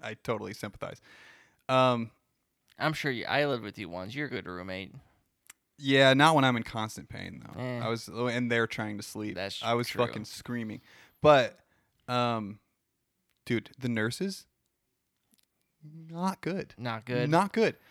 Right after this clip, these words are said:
Speaker 1: Also,
Speaker 2: The,
Speaker 1: I
Speaker 2: the, they're, they're college students, right? So they're
Speaker 1: Most
Speaker 2: still,
Speaker 1: of them are.
Speaker 2: so they're still learning. They probably have never seen anything like this before.
Speaker 1: That's the problem is some of them are students. So
Speaker 2: Mm-hmm.
Speaker 1: some of them, like, just,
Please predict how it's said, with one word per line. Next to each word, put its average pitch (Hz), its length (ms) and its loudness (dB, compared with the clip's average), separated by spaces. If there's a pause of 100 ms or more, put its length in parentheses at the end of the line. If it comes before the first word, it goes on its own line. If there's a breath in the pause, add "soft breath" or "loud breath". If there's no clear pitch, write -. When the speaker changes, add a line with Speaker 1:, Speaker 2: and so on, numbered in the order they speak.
(280 soft breath)
Speaker 1:
Also, 135 500 4 (520)
Speaker 2:
The, 175 140 8
Speaker 1:
I 180 40 6
Speaker 2:
the, 190 120 2
they're, 202 220 6
they're 165 220 2
college 151 460 8
students, 110 360 -4
right? 117 360 -2
So 143 120 -4
they're 135 180 4
Speaker 1:
Most 147 240 12
Speaker 2:
still, 131 100 2
Speaker 1:
of 117 60 2
them 110 140 0
are. 76 100 -6
Speaker 2:
so 151 160 4
they're 156 220 8
still 147 320 6
learning. 131 500 0
They 139 100 0
probably 143 320 2
have 131 120 -2
never 131 280 0
seen 127 240 -8
anything 123 280 -10
like 110 200 -6
this 101 160 -14
before. 101 580 -8
Speaker 1:
That's 170 260 8
the 196 100 2
problem 139 460 2
is 120 380 -4 (880)
some - 440 2
of 202 100 2
them 208 160 2
are 196 40 4
students. 120 640 0
So - 60 -16
Speaker 2:
Mm-hmm. 139 280 4
Speaker 1:
some 156 280 2
of 156 120 0
them, 143 380 2 (160)
like, 123 360 -2
just, 135 360 2